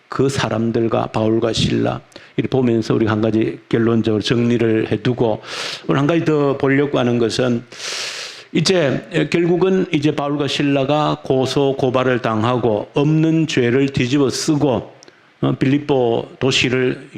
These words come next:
소란케 하고 잘못된 풍습을 전한다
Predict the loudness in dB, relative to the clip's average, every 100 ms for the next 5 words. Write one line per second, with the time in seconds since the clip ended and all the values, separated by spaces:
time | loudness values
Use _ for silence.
0 | -16 -10 -4 0 0 -2 -2 -2 -2 0
1 | -2 -2 -6 -20 _ _ _ _ _ _
2 | _ -4 -2 0 0 -2 0 0 0 0
3 | 0 0 0 0 0 0 0 2 0 0
4 | -2